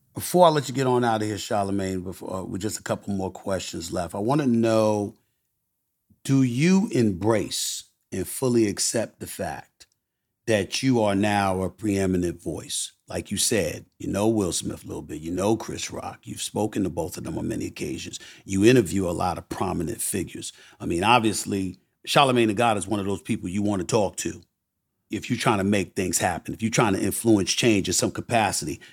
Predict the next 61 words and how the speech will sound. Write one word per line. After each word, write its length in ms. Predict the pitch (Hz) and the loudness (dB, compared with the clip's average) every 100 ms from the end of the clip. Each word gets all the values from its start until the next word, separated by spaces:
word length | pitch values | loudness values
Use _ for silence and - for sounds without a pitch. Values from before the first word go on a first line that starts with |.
| _ | _
Your 160 | 113 | -2
show, 480 | 110 - 127 110 92 - _ | 0 2 4 4 2 -4 _
Hell 160 | - 123 | 0 2
of 60 | 113 | 4
a 20 | |
Week, 220 | 120 123 | 4 4
is 140 | 123 120 | 2 0
executive 500 | 92 127 120 120 110 | 4 2 4 -2 -2
produced 360 | 98 120 131 | -2 0 0
by 120 | 113 | 0
late 240 | 107 120 117 | 2 2 2
show 240 | 135 123 | 2 4
host 260 | 117 123 - | 4 2 0
and 140 | 104 | -2
T 180 | - 131 | 4 4
V 140 | 117 | 6
vet 200 | 120 123 | 4 4
Stephen 360 | 110 131 120 117 | 2 2 2 4
Colbert. 460 | 120 110 127 113 82 | 2 4 4 4 2
A 20 | |
lot 180 | 98 117 | 0 2
of 80 | |
people 160 | 120 117 | 2 4
don't 160 | 123 120 | 4 4
realize 540 | 127 120 104 90 82 | 4 4 4 2 -4
that, 240 | 87 69 _ _ _ | -8 -10 _ _ _
but 100 | 90 | 4
that's 220 | 127 131 | 4 4
going 280 | - 117 107 | 0 0 0
on 220 | 101 98 | 0 0
now. 280 | 92 85 80 | 0 -2 -8
You're 140 | - 110 | -4 -4
approaching 420 | 120 131 - 113 | 2 2 2 -4
fifty. 380 | - 139 131 - | 0 0 0 -8
You 160 | - | -4
got 260 | 120 127 131 | 2 2 2
the 60 | |
Breakfast 480 | 101 90 104 - 87 | -4 -2 -2 -4 -12
Club. 260 | - 101 87 | -6 -6 -6
You 80 | 87 | 0
got 300 | 127 135 131 | 2 2 0
your 100 | 117 | -2
own 180 | 107 98 | -2 -2
late 180 | 95 101 | -4 -8
night 160 | 90 | -8
show. 100 | - | -8
You 120 | 82 85 | -10 0
got 300 | 127 151 - | 2 2 -2
your 80 | |
own 180 | 127 113 | -2 -2
podcast. 640 | 104 110 98 - 101 80 - - _ | -2 -4 -4 -4 -8 -8 -14 -20 _
You're 160 | 127 120 | -2 2
a 20 | |
two-time 460 | - 185 - 143 | 4 4 6 6
New 80 | 139 | 6
York 220 | 135 127 | 4 2
Times 340 | - 143 131 101 | 2 2 2 2
bestseller 500 | 131 120 - 151 131 | 2 2 4 4 4
with 180 | 113 - | -2 -4
your 60 | |
books. 420 | 92 139 107 - | 2 2 2 -4